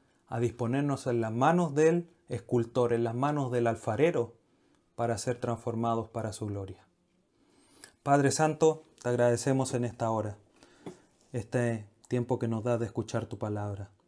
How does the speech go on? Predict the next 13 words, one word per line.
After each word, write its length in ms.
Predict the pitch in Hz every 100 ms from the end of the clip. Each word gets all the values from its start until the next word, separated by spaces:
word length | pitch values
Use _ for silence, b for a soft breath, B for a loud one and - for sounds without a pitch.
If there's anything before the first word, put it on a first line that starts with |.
| _ _ _ _ b b b b b
Te 100 | -
damos 220 | 127 143
gracias 360 | 135 151 147 135
por 260 | 135 131 127
la 100 | 127
acción 320 | 123 147 147
de 100 | 143
tu 100 | 139
Espíritu 500 | - 147 139 135 127
Santo 520 | - 120 110 110 101 - _ _ _ _ _ _ _ _ - -
en 220 | 147 147
nosotros 560 | 139 - 139 135 117 -
que 440 | - 120 113